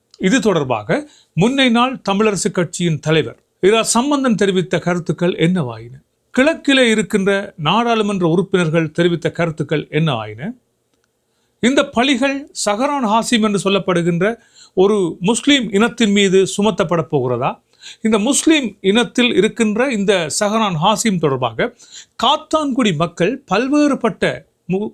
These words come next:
முறைப்பாடுகளை போலீசிலே அளித்திருக்கிறார்கள். இரண்டாயிரத்தி பதினேழாம் ஆண்டிலிருந்தே அவர்கள் இந்த சஹரான் ஹாசிம் தொடர்பான தகவல்களை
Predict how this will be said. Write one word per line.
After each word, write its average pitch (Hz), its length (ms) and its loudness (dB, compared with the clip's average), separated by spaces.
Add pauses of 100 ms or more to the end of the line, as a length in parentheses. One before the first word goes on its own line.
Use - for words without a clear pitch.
முறைப்பாடுகளை 180 840 0 (440)
போலீசிலே 226 520 2
அளித்திருக்கிறார்கள். 135 840 -4 (280)
இரண்டாயிரத்தி 190 680 0
பதினேழாம் 247 560 2
ஆண்டிலிருந்தே 180 600 0 (320)
அவர்கள் 208 320 0
இந்த 185 240 0
சஹரான் 226 380 0 (100)
ஹாசிம் 202 320 0
தொடர்பான 160 380 0
தகவல்களை 170 640 0